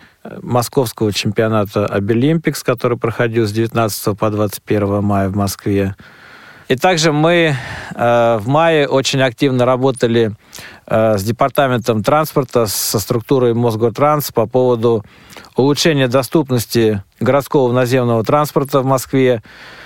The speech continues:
Э, наверное, с этой новости я и начну. Суть проблемы в том, что сейчас в Москве устанавливаются рядом с, э, павильонами,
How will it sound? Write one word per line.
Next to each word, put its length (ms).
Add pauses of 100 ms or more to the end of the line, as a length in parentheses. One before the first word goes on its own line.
(360)
Э, 440
наверное, 300
с 120
этой 160
новости 400
я 200
и 40
начну. 520 (180)
Суть 200
проблемы 400
в 80
том, 200
что 580
сейчас 400
в 20
Москве 340
устанавливаются 1080 (360)
рядом 340
с, 260
э, 280
павильонами, 880